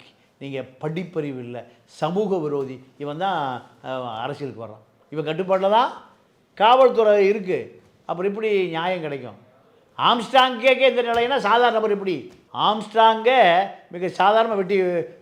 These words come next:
எப்பவுமே ஐம்பது பேரோட இருப்பார், துப்பாக்கி வச்சிருப்பாரு. அவர்கிட்ட ஒரு மூணாயிரம், நாலாயிரம் கோடி பணம் இருக்கு,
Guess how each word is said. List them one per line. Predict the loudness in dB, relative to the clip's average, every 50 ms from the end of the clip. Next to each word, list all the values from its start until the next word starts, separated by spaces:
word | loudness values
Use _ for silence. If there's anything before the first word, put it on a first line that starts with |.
| -10 -10 -10
எப்பவுமே | -4 -2 -2 0
ஐம்பது | 0 0 0 -2 -2 0 0 0
பேரோட | 0 -2
இருப்பார், | -4 -4 -4 -2 -4 -4
துப்பாக்கி | -4 -6 -4 -4 -4 -4 -4
வச்சிருப்பாரு. | -8 -8 -10 -8 -4 -4 -4 -4 -4 -6 -10 -18 -20 _ -6
அவர்கிட்ட | -4 -4 -2
ஒரு | -4 -4 -4
மூணாயிரம், | -4 -4 -4 -2 -2
நாலாயிரம் | -2 -2 -2 -2 -2 -4 -6 -6 -8
கோடி | -8 -10 -8
பணம் | -8 -8 -8 -8 -6
இருக்கு, | -8 -8 -10 -14 -18